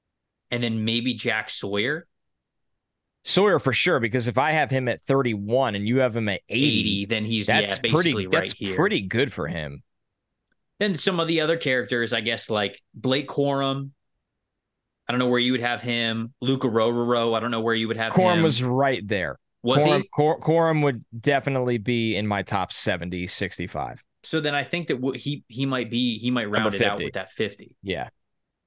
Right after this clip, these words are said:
Speaker 2: That looks pretty damn good, honestly.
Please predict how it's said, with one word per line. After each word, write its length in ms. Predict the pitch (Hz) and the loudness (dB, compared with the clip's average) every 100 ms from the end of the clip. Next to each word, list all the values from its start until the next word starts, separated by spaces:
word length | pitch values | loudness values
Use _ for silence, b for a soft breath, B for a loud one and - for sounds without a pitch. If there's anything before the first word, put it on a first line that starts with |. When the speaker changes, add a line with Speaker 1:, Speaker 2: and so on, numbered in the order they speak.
| _ _ _ _ _ _ _ _ _ _ _ _ _ _ _ - | _ _ _ _ _ _ _ _ _ _ _ _ _ _ _ -2
Speaker 2:
That 140 | 135 | 0
looks 180 | 254 - | 2 0
pretty 220 | - 147 | 0 2
damn 240 | 123 117 | 2 0
good, 360 | 98 110 87 65 _ _ _ | 0 0 0 -4 _ _ _
honestly. 640 | 95 95 87 - 82 - | -4 -4 -4 -4 -6 -6